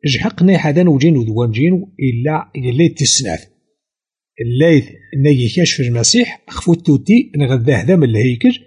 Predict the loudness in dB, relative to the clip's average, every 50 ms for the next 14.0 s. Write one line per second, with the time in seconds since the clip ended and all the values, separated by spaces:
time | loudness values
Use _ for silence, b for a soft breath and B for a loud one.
0 | b b b b b b b b b _ 2 4 4 4 2 2 2 2 4 4
1 | 4 2 0 -2 -4 -8 -8 -8 -6 -4 -4 -4 -2 -2 -4 -2 -2 -4 -2 -2
2 | 0 0 0 2 2 2 2 2 0 -4 _ _ _ _ _ _ -2 2 2 4
3 | 4 2 2 0 2 2 4 2 2 0 -4 -6 -8 -8 -6 -6 -6 -8 -10 _
4 | _ _ _ _ _ _ _ _ _ _ _ _ _ _ _ _ _ _ _ _
5 | _ _ _ -2 0 2 4 4 4 4 2 2 2 4 4 4 4 2 2 2
6 | 2 0 0 -2 -4 -8 -6 -4 -4 -2 -2 0 0 2 2 2 2 0 0 -2
7 | -4 -2 0 2 2 2 0 -2 0 0 2 2 2 0 -2 -2 -2 0 0 -2
8 | -2 -4 -8 _ -14 -14 -8 -4 -4 -4 -2 0 0 0 0 0 0 -2 -2 -2
9 | 0 0 0 2 2 2 0 0 -4 _ _ _ _ _ _ _ _ _ _ _
10 | -2 0 2 2 4 4 4 6 4 4 2 0 -6 -12 _ _ -4 0 2 2
11 | 4 2 2 0 -4 -2 0 2 4 4 4 4 4 2 2 0 0 0 0 0
12 | 0 0 0 0 0 0 -2 -2 -2 0 0 0 0 2 0 0 0 0 0 0
13 | 0 -2 -4 -8 _ -20 -16 -6 -2 0 0 2 0 -2 -4 -4 -4 -4 -4 -6